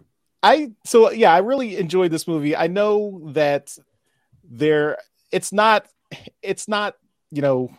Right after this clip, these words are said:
whatever prestige cinema is, this is not <laughs> prestige cinema. It is super fun and enjoyable. I do, uh, like, I, I think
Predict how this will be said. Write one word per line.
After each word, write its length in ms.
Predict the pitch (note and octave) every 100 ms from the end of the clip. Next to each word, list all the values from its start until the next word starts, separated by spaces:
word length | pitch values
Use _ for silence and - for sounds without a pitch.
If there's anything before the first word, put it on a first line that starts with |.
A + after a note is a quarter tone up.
| _
whatever 580 | C#3+ D#3 E3 E3 D3+ C#3 _
prestige 500 | D3+ - D#3+ D3+ B2
cinema 320 | D3+ C#3+ C#3+
is, 540 | C#3+ D3 C#3 - - _
this 180 | C3+ C3
is 120 | A#2+
not 340 | B2 B2+ C3+ - _
<laughs> 80 | -
prestige 520 | C3+ - E3+ - -
cinema. 540 | - D#3 - D#3 - - - - - _ - -
It 200 | - D#3
is 300 | D#3+ D#3+ C#3+ - - _ _ _ -
super 440 | - F#3+ F#3+ F3+
fun 500 | D3+ E3+ D#3+ D#3 D#3
and 220 | - C#3+ C#3
enjoyable. 760 | C3 C#3 D#3 D3+ D3 D3 D3 _ _ _ _ _ _ _ _
I 120 | D3+
do, 440 | D3 F#3+ G3 G3 F3+
uh, 240 | - E3+ -
like, 180 | F3 E3
I, 240 | E3+ E3+ -
I 140 | D#3+
think 340 | C#3+ F3+ F3